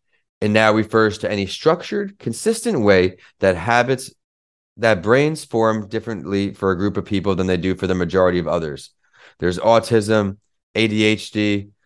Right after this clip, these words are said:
dyslexia, and a few other types like Tourette's, dyspraxia, synthesia, dyscalculia, Down syndrome, epilepsy, and chronic mental health illnesses like bipolar. I know we went over a lot here.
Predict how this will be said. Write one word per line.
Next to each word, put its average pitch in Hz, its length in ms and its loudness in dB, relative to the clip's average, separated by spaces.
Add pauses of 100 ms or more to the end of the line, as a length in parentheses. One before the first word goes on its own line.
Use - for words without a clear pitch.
(140)
dyslexia, 107 960 0
and 101 160 -6
a - 20 -4
few 104 300 -4
other 101 200 2
types 98 460 -2
like 92 220 0
Tourette's, 95 500 -2 (320)
dyspraxia, 87 840 0 (200)
synthesia, 92 840 -2 (220)
dyscalculia, 92 840 -2 (260)
Down 98 220 0
syndrome, 95 580 -6
epilepsy, 92 640 -2
and 82 120 -8
chronic 90 520 -2
mental 87 300 -4
health 90 300 -2
illnesses 95 600 -4 (380)
like 87 180 0
bipolar. 95 720 2 (320)
I 90 100 -2
know 127 160 4
we 131 120 4
went 123 160 2
over 113 260 4
a 107 60 2
lot 113 300 2
here. 113 420 -4